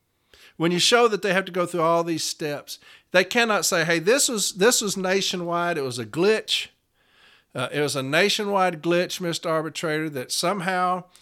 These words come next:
when we input this thing, it just recorded all the carriers in the country is receiving the training. Uh, it was something that was a glitch. We didn't realize it, and now we're trying to c-, complete the training as quickly as we can." This takes that argument away from management.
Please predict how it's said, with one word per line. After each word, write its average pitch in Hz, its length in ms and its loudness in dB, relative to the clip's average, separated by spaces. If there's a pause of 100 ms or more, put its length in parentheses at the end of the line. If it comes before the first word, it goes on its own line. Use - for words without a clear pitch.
(240)
when 143 220 -2
we 147 100 0
input 190 480 0
this 175 160 -2
thing, 175 200 -2
it 160 100 -8
just 151 220 -6
recorded 165 420 0
all 156 220 2
the 190 100 -6
carriers 175 360 -4
in 147 80 -6
the 139 60 -6
country 147 380 -6
is 123 80 -8
receiving 139 400 -4
the 120 80 -6
training. 135 520 -2 (400)
Uh, 127 240 -2
it 139 80 0
was 135 160 0
something 175 360 -2
that 160 120 -2
was 139 140 -2
a 127 60 -8
glitch. 151 360 -2
We 143 80 -6
didn't 151 260 -4
realize 139 540 6
it, 135 120 -6
and 127 100 -4
now 135 160 2
we're 135 80 0
trying 131 240 -4
to 123 120 -8
c-, 147 180 -12
complete 135 360 -6
the 127 100 -8
training 123 420 -2
as 110 120 -4
quickly 131 360 -4
as 110 100 -6
we 107 100 -8
can." 120 380 -4 (420)
This 185 380 4
takes 185 420 0
that 180 200 0
argument 160 520 2
away 143 380 0
from 131 300 -6
management. 131 680 -2